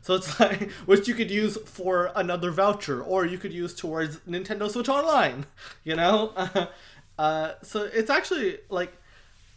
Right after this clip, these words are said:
Nintendo, to give credit where credit is due, I think that, like, I think a big criticism with digital is, hey, um, there's no manufacturing cost, there's no retailer cut,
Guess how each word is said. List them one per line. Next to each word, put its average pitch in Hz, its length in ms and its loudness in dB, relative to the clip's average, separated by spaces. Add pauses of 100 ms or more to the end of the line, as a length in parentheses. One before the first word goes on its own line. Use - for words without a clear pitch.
(180)
Nintendo, 233 680 0
to 214 140 -6
give 254 240 -6
credit 196 220 0
where 143 100 -6
credit 127 220 -6
is 120 160 -12
due, 104 240 -8
I 143 120 -4
think 160 240 -6
that, 135 220 -4
like, 120 320 -8 (800)
I 196 80 4
think 262 200 0
a 220 60 0
big 185 240 0
criticism 170 500 -2
with 135 140 -2
digital 143 360 -4
is, 135 120 -6 (200)
hey, 202 480 0 (580)
um, 147 520 -2 (220)
there's 151 280 0
no 202 120 2
manufacturing 202 680 0
cost, 143 400 -4
there's 135 180 -4
no 170 120 -2
retailer 160 540 -4
cut, - 540 -10